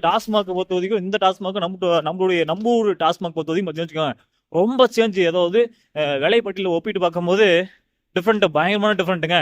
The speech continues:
அதாவது நம்ம ஊரே ப-, பரவாயில்ல அப்படின்னு தோணும். அடே, அடே, அடே, அடே, இங்க பாருங்க, இந்த பக்கம் திரும்பி பார்த்தா வச்சுக்கோங்க, பெங்களூர் சிட்டிக்குள்ள இந்த மாதிரி ஒரு விவசாயமா,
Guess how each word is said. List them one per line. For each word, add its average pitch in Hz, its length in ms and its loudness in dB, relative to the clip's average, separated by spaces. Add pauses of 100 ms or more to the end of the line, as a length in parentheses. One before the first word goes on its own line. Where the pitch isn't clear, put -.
(140)
அதாவது 180 240 0
நம்ம 180 240 -2
ஊரே 202 180 4
ப-, 160 320 0
பரவாயில்ல 165 320 2
அப்படின்னு 156 240 -10
தோணும். 156 300 -2 (2750)
அடே, 226 180 8
அடே, 254 160 10
அடே, 240 120 6
அடே, 233 160 6 (380)
இங்க 269 180 0
பாருங்க, 220 380 0
இந்த 208 200 0
பக்கம் 240 280 -2
திரும்பி 240 200 -2
பார்த்தா 226 220 0
வச்சுக்கோங்க, 185 360 -2 (480)
பெங்களூர் 247 380 2
சிட்டிக்குள்ள 202 400 0 (160)
இந்த 220 200 -2
மாதிரி 233 220 -2
ஒரு 202 180 0
விவசாயமா, 214 520 -2